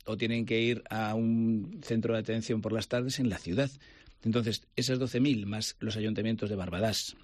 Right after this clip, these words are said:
los ayuntamientos de Amerca, Taboadela, eh, el propio San Cibrao, ha-, hacen un, un total de cuarenta mil personas que necesitan de un pac que por las tardes, cuando cierran las consultas de primaria, puedan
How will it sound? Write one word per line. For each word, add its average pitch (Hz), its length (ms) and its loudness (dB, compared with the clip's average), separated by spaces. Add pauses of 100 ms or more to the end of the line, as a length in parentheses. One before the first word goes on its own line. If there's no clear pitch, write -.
(160)
los 87 100 -12
ayuntamientos 90 440 -8
de 80 60 -8
Amerca, 101 500 -4 (360)
Taboadela, 85 600 -2 (600)
eh, - 200 -12
el 98 480 -6
propio 117 260 0
San 101 200 -6
Cibrao, 110 360 0 (300)
ha-, 123 180 0 (100)
hacen 147 200 0
un, 143 200 2
un 131 180 4
total 127 280 0
de 120 80 0
cuarenta 120 440 2
mil 127 160 2
personas 139 420 0
que 120 80 -4
necesitan 113 440 0
de 117 80 2
un 120 120 4
pac - 380 -4 (320)
que 113 120 -2
por 92 140 -6
las 85 180 -6
tardes, 135 400 -2
cuando 85 440 -6
cierran 117 420 0
las 110 140 -4
consultas 110 680 -2 (300)
de 98 180 -4
primaria, 135 500 2 (260)
puedan 127 360 2